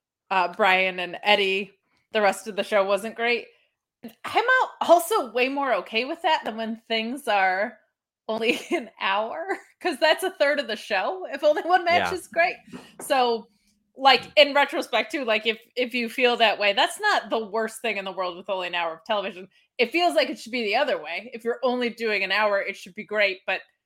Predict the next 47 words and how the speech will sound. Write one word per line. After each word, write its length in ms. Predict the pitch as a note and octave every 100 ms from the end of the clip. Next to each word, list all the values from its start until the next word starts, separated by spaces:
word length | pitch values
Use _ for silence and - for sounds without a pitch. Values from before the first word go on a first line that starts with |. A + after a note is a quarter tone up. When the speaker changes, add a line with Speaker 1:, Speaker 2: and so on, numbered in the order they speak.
| _ -
Speaker 1:
they 60 |
also 240 | A3 A3 G#3
run, 220 | F#3 F3 - _
like, 120 | F3+ - _ _ _ _
another 260 | G3+ F#3+ F3+
two-hour 400 | - F#3 D#3+ G3
show 200 | A3 E3+
on 160 | G#3+
T 220 | - F4
V 240 | C#4 C4+ G#3
and 180 | G3 -
dark 300 | A3 G3+ G3
and 100 | E3+
all 100 | C3
that. 240 | G#2+ E3+
So, 240 | - G#3 F#3+ _ _ _
um, 480 | G3+ F#3+ D#3+ D3+ - _ _
but 160 | A#3 F#3+ - _ _ _ -
it, 180 | G#3+ - _ _ _
I'm, 300 | - A3 G#3+ - _ _
even 240 | C4 C4
on 240 | A#3+ A3 G3+
episodes 400 | A3+ A3 A3 G3+
of 100 | F#3+
Rampage 360 | F#3+ F#3+ F#3+
where 160 | G3+ F#3+
only 160 | F3+
one 200 | F3 F3+
match 260 | F3 F3 E3+
is 100 | F3+
something 240 | G3 F#3
I 120 | E3 D#3+
like, 280 | E3 E3 E3
I'm, 220 | C#3+ D#3+ _ _
I'm 180 | G#3 F#3+
like, 220 | F3 F3
"Oh, 120 | G#3+
that's 220 | A3+ C#4+ G#4
okay," 340 | E4 A3+ - _
'cause 200 | F#3 A#3
it 80 | G#3
was 120 | A3
a 120 | A#3
third 180 | C4+ C4
of 80 | B3+
the 80 |
show. 300 | - - -